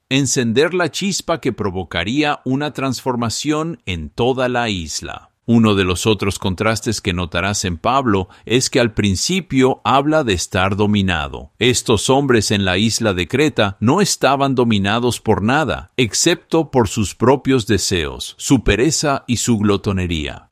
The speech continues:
Como dije al principio, todos somos dominados por algo.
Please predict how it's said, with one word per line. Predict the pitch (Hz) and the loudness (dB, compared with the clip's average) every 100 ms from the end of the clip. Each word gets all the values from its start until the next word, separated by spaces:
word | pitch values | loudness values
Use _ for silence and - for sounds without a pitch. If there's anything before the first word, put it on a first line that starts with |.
| - | -4
Como | 156 156 | 0 2
dije | 156 196 202 | 0 0 0
al | 170 | -2
principio, | - 104 92 135 - 71 65 _ _ _ _ | 0 -2 0 0 0 -8 -12 _ _ _ _
todos | 180 190 175 | 2 2 0
somos | - 147 135 117 | 0 0 0 0
dominados | 117 101 92 117 117 104 | 0 2 2 0 0 -2
por | - 101 | -2 -2
algo. | 92 92 78 73 64 | 0 -2 -6 -10 -14